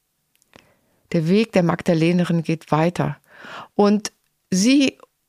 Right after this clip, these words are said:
wird die anderen Frauen wieder anführen und mitnehmen. Sie werden nach Galiläa zurückgehen.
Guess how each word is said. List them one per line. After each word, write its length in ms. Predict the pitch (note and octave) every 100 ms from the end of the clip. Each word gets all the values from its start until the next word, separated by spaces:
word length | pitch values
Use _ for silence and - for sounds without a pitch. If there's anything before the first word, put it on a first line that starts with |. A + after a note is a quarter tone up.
| _ _ _ -
wird 240 | G#3+ B3
die 140 | A#3+
anderen 420 | F3+ A#3 C4 A3+ A3
Frauen 400 | - G3 A#3 A3+
wieder 220 | G#3+ -
anführen 560 | A3 - F3 D#3+ E3
und 180 | F#3+ G3
mitnehmen. 720 | A3+ D4+ G3 D#3+ C#3+ D3+ D3 - _ _ _ _ _ _ -
Sie 160 | F3+
werden 160 | F3 F3+
nach 140 | F3
Galiläa 500 | D#3 D#3 D3+ F3 G#3+
zurückgehen. 640 | G#3+ F3 D3 - C#3 C3+